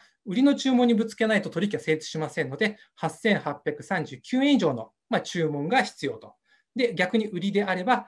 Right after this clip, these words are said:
八千八百二十六円から安い指値をしないと、まあ、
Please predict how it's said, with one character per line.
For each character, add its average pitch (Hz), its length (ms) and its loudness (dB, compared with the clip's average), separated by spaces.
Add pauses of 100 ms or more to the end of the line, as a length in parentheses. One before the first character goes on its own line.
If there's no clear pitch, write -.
(160)
八 170 140 -4
千 185 220 -2
八 156 160 -2
百 - 120 -8
二 190 120 2
十 139 120 -2
六 156 260 -2
円 262 100 4
か 147 100 -4
ら 120 100 -10
安 165 320 -2
い - 160 -8 (240)
指 175 200 -2
値 156 80 0
を 135 80 -4
し - 120 -6
な 139 100 -2
い 139 80 -6
と、 285 280 0 (240)
ま 254 80 -2
あ、 - 140 -8